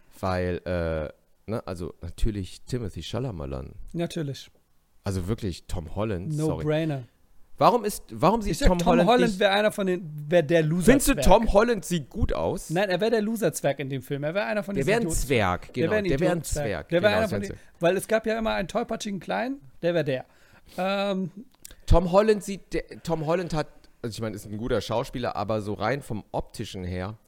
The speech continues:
Speaker 1: äh, der hat schon Präsenz, das ja, aber so kleiner Mund, keine Lippen auch. Das Gesicht an sich nicht so, also nicht so klassisch schön,
Speaker 2: Tim-,
Speaker 1: weißt du?
Speaker 2: Timothy hat was Markantes.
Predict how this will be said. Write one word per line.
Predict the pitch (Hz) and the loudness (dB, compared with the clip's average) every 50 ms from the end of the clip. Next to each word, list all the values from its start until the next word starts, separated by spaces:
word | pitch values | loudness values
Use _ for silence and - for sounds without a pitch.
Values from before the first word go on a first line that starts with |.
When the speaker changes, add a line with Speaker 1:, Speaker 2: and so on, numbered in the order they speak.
| _ _ _ _ - _ _ _ _ _ _ _ _ _ _ - - - - - _ _ _ _ _ _ _ _ - | _ _ _ _ -20 _ _ _ _ _ _ _ _ _ _ -20 -20 -20 -20 -20 _ _ _ _ _ _ _ _ -12
Speaker 1:
äh, | 120 | -6
der | 110 120 101 | -4 -2 -2
hat | 131 175 - | -2 -2 0
schon | - 165 135 110 | 0 0 6 8
Präsenz, | - - 127 107 95 104 110 - 180 175 - | 6 6 8 4 2 0 0 0 -4 -8 -6
das | - 127 123 - - | -4 -4 -4 -4 -4
ja, | 107 98 104 156 160 - - | -4 -2 -2 -2 -4 -6 -8
aber | - 104 104 107 107 107 104 | -10 -10 -8 -6 -6 -8 -8
so | 90 95 107 104 101 101 101 - - _ _ - - - | -8 -6 -6 -4 -4 -6 -6 -8 -10 _ _ -20 -20 -8
kleiner | - - - 123 143 160 170 165 | -4 -4 -2 -2 -2 -4 -4 -2
Mund, | 143 117 117 131 147 151 - - - - - - _ _ - | -2 -2 -2 -2 -4 -6 -10 -14 -16 -18 -18 -20 _ _ 4
keine | - - 131 160 180 | 6 6 6 6 2
Lippen | 170 131 - - - - - 226 - _ _ _ | 0 0 -2 -6 -6 -10 -12 -12 -12 _ _ _
auch. | - - 80 98 135 - 139 127 127 - _ - - _ - _ _ - | -6 -2 -2 -2 -2 -2 -6 -12 -16 -20 _ -20 -20 _ -20 _ _ -10
Das | - 117 117 - | -6 -6 -6 -2
Gesicht | - 135 120 175 208 - - - | -2 -2 -2 -2 -4 -4 -6 -6
an | 131 131 123 | -6 -6 -4
sich | 143 180 175 - | -6 -6 -6 -6
nicht | 160 143 - - | -8 -8 -8 -6
so, | - 131 127 120 120 117 113 113 110 117 - - - _ _ _ _ _ _ _ _ - - _ _ _ _ _ _ _ _ _ _ _ _ | -4 -4 -2 -2 -2 -2 -2 -4 -6 -10 -16 -20 -20 _ _ _ _ _ _ _ _ -20 -20 _ _ _ _ _ _ _ _ _ _ _ _
also | - 107 117 147 | -8 -4 -4 -4
nicht | 160 - | -2 -4
so | 165 | -4
klassisch | 151 - - - 165 170 170 - - 147 - | -2 0 0 0 0 -2 -4 -4 -6 -8 -6
schön, | - - - 143 | -6 -2 2 4
Speaker 2:
Tim-, | 139 - 233 247 | 6 6 6 4
Speaker 1:
weißt | - 175 190 | 2 -2 -4
du? | 165 | -6
Speaker 2:
Timothy | 175 - 240 254 240 - - 220 | -2 0 0 0 0 -2 -2 -2
hat | 202 202 190 202 | -2 0 0 -2
was | 190 - - | -4 -2 -2
Markantes. | 185 165 - - - 147 135 - - 147 123 - - - - | -4 -6 -6 -6 -6 -6 -6 -8 -10 -12 -12 -12 -16 -20 -20